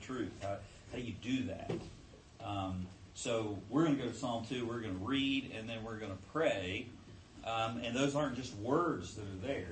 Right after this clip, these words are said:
They're, it's, it's, it's the very words of our Creator. He's speaking.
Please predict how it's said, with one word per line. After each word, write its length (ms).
They're, 320
it's, 380
it's, 380
it's 120
the 100
very 320
words 400
of 80
our 120
Creator. 680
He's 100
speaking. 680